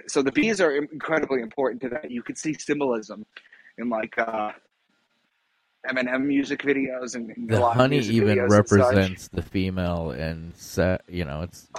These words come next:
Speaker 2: goes back to more sex magic type stuff. Like, uh, the milk, like,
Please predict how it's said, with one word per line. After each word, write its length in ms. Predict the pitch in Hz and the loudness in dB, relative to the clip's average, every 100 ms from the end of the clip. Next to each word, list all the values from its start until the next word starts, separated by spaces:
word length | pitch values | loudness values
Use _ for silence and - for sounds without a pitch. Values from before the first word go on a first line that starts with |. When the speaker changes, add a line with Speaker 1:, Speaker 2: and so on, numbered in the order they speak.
| - | -2
Speaker 2:
goes 200 | 90 87 | 0 2
back 240 | 82 80 | 0 -2
to 100 | - | -4
more 320 | 85 85 85 | -8 -4 -4
sex 420 | 80 - 95 - 71 | -4 -2 -2 -4 -10
magic 420 | 65 57 64 - | -12 -10 -14 -10
type 220 | - 60 | -12 -12
stuff. 280 | - - - _ _ _ _ _ | -14 -14 -16 _ _ _ _ _
Like, 280 | - 80 - | -2 -2 -2
uh, 300 | 76 64 67 - _ _ _ _ _ _ _ _ _ - - _ _ - | -6 -6 -8 -12 _ _ _ _ _ _ _ _ _ -20 -20 _ _ -2
the 120 | 98 | 2
milk, 480 | 98 101 101 104 104 - - _ _ - 90 | 2 4 4 2 -2 -16 -20 _ _ -12 -2
like, 240 | 90 - | -2 -2